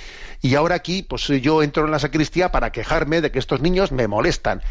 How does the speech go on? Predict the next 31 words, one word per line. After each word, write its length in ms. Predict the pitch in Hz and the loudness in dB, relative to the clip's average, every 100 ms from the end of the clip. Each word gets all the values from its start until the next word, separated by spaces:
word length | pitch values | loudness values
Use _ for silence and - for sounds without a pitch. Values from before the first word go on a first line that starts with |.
| - - - - - - | -6 -10 -10 -10 -10 -2
Pero 320 | 151 139 135 | 2 2 2
¿qué 140 | - | 0
responsabilidad 760 | 208 185 - 147 131 135 127 135 139 | 0 0 0 -2 0 0 2 2 0
es 140 | 120 | 0
esa, 240 | 139 127 | 0 2
no? 80 | 135 | 0
O 580 | 208 - - - - - | -2 -4 -20 -20 -16 -4
sea, 120 | 123 | 0
estoy 280 | 104 - 196 | 0 0 0
también, 500 | - 143 185 254 151 | 0 0 2 2 0
eh, 160 | 131 - | -4 -2
colaborando 580 | 151 127 127 139 135 135 | 2 2 2 0 0 0
con 100 | 127 | 0
la 80 | 123 | 0
mentalidad 540 | 127 120 123 135 - | -2 -2 2 2 2
antinatalista. 960 | 127 123 123 117 110 107 - 104 95 - - - - - - - - - | -2 0 0 0 0 -2 -4 -4 -4 -8 -16 -16 -18 -18 -18 -14 -8 -6
O 40 | - | -2
sea, 120 | 127 | 0
seamos 420 | - 160 214 - | 2 0 0 0
todos 300 | 165 131 - | 0 0 -2
conscientes 580 | 127 - 135 127 117 101 | -4 -2 0 0 0 0
de 120 | 104 | -2
esto, 200 | - 135 | 0 0
¿no? 80 | 165 | 2
Yo 160 | 156 | 2
creo 240 | 147 170 - | 2 0 2
que 220 | 156 135 - - - - - - - - - - - - - | 0 0 -4 -16 -16 -16 -18 -18 -16 -14 -14 -10 -6 -6 -2
la, 200 | - 127 | 0 0
el 320 | - 147 147 | 0 0 2
mejor 340 | 139 139 226 220 | 2 2 2 0
retrato, 580 | 190 147 127 - 98 | 0 -2 -2 -4 -12